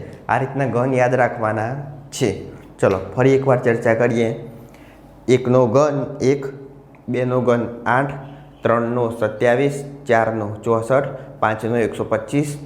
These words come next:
છનો બસો સોળ, સાતનો ત્રણસો તેતાલીસ, આઠનો પાંચસો બાર, નવનો સાતસો ઓગણત્રીસ, દસનો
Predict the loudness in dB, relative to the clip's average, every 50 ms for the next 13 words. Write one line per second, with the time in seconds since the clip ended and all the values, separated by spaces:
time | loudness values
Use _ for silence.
0 | -16 -6 -2 0 0 0 2 2 2 2 2 2 0 -2 2 4 4 4 4 2
1 | -2 -6 -10 -12 -16 -14 -2 0 0 0 0 0 -2 -2 0 0 0 0 0 -2
2 | -2 -2 0 0 2 2 2 2 2 0 -2 -4 -8 -6 -4 -4 -4 -4 -4 -4
3 | -2 0 0 0 0 0 -2 -2 0 2 2 2 2 0 -4 -10 -12 -12 -6 -4
4 | -2 0 2 2 2 2 2 2 0 0 0 -2 0 0 2 2 2 2 2 0
5 | -2 -4 -6 -4 0 0 0 0 0 -2 -2 0 0 0 -2 -4 -2